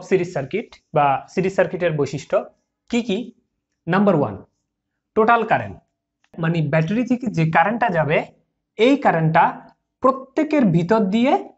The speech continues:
প্রবাহিত হয়ে এই রুট হয়ে আবার ফেরত চলে আসবে। তার মানে এই কারেন্টটাই মূলত এই রেজিস্টরের ভিতর দিয়ে যাচ্ছে। আবার এই সেম জিনিসটাই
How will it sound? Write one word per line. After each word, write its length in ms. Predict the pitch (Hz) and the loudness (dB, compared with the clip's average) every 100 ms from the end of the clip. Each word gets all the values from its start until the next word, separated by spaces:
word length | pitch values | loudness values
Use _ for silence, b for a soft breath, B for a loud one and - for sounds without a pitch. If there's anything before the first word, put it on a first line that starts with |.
| _ - | _ 0
প্রবাহিত 420 | 175 190 196 220 | 2 2 0 -2
হয়ে 500 | 208 220 302 381 - _ _ _ _ - | 2 2 2 -2 -12 _ _ _ _ -2
এই 220 | 233 285 | 2 4
রুট 320 | 202 220 233 | 4 4 2
হয়ে 240 | - 247 285 | -2 -2 0
আবার 220 | 226 247 | 2 0
ফেরত 380 | - 196 208 202 | 0 0 0 0
চলে 160 | 175 131 | -2 -2
আসবে। 320 | 110 107 110 _ _ _ _ _ _ _ | -6 -12 -18 _ _ _ _ _ _ _
তার 140 | 185 202 | 2 2
মানে 380 | 269 185 233 - _ - _ _ _ _ _ _ | 2 0 -4 -8 _ -20 _ _ _ _ _ _
এই 260 | 240 294 302 | 2 2 2
কারেন্টটাই 800 | 196 214 247 247 240 190 269 - _ 196 | 2 4 2 2 2 2 0 -6 _ 0
মূলত 280 | 233 247 | 2 4
এই 320 | 247 254 202 254 | 2 2 2 4
রেজিস্টরের 580 | 202 175 185 220 240 | 2 0 -2 -2 0
ভিতর 260 | 185 160 202 | 0 2 2
দিয়ে 260 | 185 220 277 - - _ - | 2 2 0 -4 -14 _ -4
যাচ্ছে। 580 | 135 151 - - 123 117 _ _ _ _ _ _ _ | 0 0 -2 -14 -14 -16 _ _ _ _ _ _ _
আবার 220 | - 180 196 | 0 0 0
এই 120 | 190 185 | 0 0
সেম 500 | - 220 254 311 269 | 0 2 4 4 4
জিনিসটাই 680 | 233 202 - 254 170 196 | 4 4 0 0 0 0